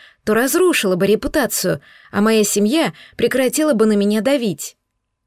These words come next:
«Но разве ты не сказала, что связь не несет в себе ничего плохого?» «Верно, но моя интуиция, которая меня практически никогда не подводила, буквально кричала о том, что что-то не так в поведении Эстерии.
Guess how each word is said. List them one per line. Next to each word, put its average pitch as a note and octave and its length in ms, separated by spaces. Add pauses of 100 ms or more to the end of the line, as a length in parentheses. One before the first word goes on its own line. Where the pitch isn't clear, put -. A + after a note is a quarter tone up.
(520)
«Но F#3+ 200
разве F#3 300
ты F#3+ 140
не F#3 120
сказала, A#3 480
что F#3+ 220
связь F#3+ 520 (260)
не G#3 120
несет G#3+ 400
в - 60
себе G3 280
ничего A3 400
плохого?» A#3 600 (800)
«Верно, G3+ 560 (340)
но B3 140
моя B3 260
интуиция, C#4 480
которая A3+ 320
меня B3 260
практически A#3 800
никогда A3+ 400
не G3+ 100
подводила, G3+ 680 (240)
буквально C4+ 400
кричала C4+ 640
о F#3 60
том, D4 200
что G#3+ 180
что-то C#4+ 300
не B3 120
так C#4 220
в - 60
поведении G#3 600
Эстерии. A3+ 680